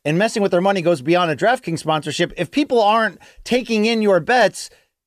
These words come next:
it's lessening the, I mean, look, betting is such a monster part of the sports, live sports ratings. I mean, that, that's what it is, you know? So,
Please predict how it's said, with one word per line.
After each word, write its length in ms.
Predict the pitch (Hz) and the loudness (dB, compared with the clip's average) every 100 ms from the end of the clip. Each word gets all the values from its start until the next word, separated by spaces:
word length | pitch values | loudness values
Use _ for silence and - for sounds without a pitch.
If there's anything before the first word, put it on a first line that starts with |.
| _ _ 175 | _ _ -4
it's 280 | 170 - | -4 -6
lessening 600 | 156 160 202 196 220 202 180 | -4 0 0 0 -2 0 2
the, 160 | 202 | 0
I 120 | 240 | 0
mean, 120 | 214 247 | 0 0
look, 220 | 254 - | -2 0
betting 280 | 254 269 220 | 2 2 0
is 200 | 196 - | -2 -4
such 380 | - 233 214 | 0 0 2
a 100 | 190 | 0
monster 520 | 175 190 202 196 - 175 | 0 0 0 -2 -4 -4
part 280 | - 196 | 0 0
of 100 | 160 | 0
the 160 | 143 139 | -2 -4
sports, 460 | - - 202 175 - - | -6 -2 -2 -2 -8 -6
live 240 | 156 190 180 | 0 0 0
sports 320 | 180 202 190 | -2 -4 0
ratings. 520 | 196 269 220 120 107 | -2 0 -4 -6 -6
I 120 | 160 | -2
mean, 80 | 185 | 0
that, 160 | 220 214 | 0 2
that's 240 | 240 240 | 0 0
what 180 | 233 233 | -2 0
it 80 | 233 | -2
is, 320 | 339 269 - | -4 -6 -6
you 80 | 143 | -2
know? 240 | 190 254 | 0 0
So, 380 | - 165 147 | 2 2 2